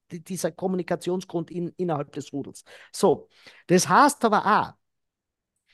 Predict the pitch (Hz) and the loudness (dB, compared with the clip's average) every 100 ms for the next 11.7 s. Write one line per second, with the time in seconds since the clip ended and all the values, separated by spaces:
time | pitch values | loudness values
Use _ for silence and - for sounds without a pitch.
0 | _ _ 123 107 226 285 233 196 196 180 | _ _ -8 0 4 4 4 2 0 -2
1 | - 233 269 196 185 - - 170 254 285 | -2 -2 0 -2 -4 -8 0 2 2 0
2 | - - 143 220 269 - 135 190 262 - | -4 -2 2 4 2 -2 -2 -2 -2 -4
3 | 160 208 311 - - 185 226 - - 175 | -2 -2 -4 -8 -6 -4 -4 -8 -2 2
4 | 196 143 190 - 175 165 - 175 240 196 | 4 2 0 -6 -4 -4 -2 0 2 2
5 | 151 147 208 226 180 - 170 - 143 175 | 0 0 0 2 0 0 -8 -4 0 0
6 | 196 170 147 - 160 180 160 151 143 104 | 0 -2 -4 -2 -2 -2 -4 -4 -6 -10
7 | - _ _ _ _ _ - 160 185 - | -14 _ _ _ _ _ -4 0 2 4
8 | 180 175 175 143 _ _ - 143 143 160 | 2 4 0 0 _ _ -8 -4 -2 0
9 | 269 - 202 190 202 170 170 214 - - | -2 0 -2 0 0 2 2 0 -8 -6
10 | 156 185 - 160 139 156 202 185 151 151 | -2 -2 -2 -2 -2 -2 -4 -4 -2 -2
11 | 151 156 185 151 131 170 214 | -2 -4 -2 0 0 0 -4